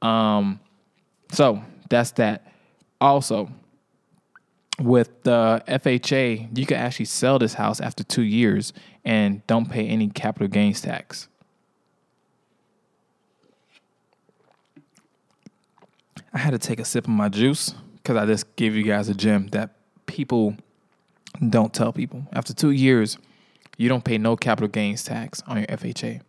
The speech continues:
if you sell that house. Now, why would I care about capital gains tax? Why would I care about F H A? Why would I care about any of this? Well, the point in life is,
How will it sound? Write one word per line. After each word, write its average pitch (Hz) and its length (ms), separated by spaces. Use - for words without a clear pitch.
if - 140
you 110 60
sell 107 240
that 107 120
house. 110 340
Now, 113 320
why 170 160
would 262 180
I 240 140
care 240 260
about 214 320
capital 208 300
gains 208 320
tax? 185 280
Why 214 120
would 240 100
I 233 60
care 233 200
about 202 380
F 202 140
H 214 180
A? 208 180
Why 202 140
would 214 140
I - 20
care 214 160
about 180 200
any 196 200
of 135 80
this? 113 220
Well, 143 340
the 113 100
point 214 260
in 147 100
life 156 260
is, 117 260